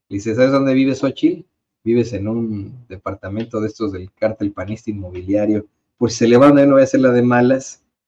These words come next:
Es el clip Y, si no me equivoco, o Z uno, disculpe usted,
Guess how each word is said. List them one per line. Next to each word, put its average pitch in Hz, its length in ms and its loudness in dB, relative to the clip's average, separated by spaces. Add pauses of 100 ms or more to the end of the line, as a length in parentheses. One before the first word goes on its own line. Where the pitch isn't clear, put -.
(140)
Es 101 240 -8
el 101 340 2 (340)
clip 120 280 -2 (420)
Y, 131 320 4
si 113 140 -8
no 120 140 0
me 117 80 2
equivoco, 123 720 -2
o 120 280 -2 (720)
Z 151 320 6
uno, 120 220 2
disculpe 120 340 -4
usted, 110 300 -2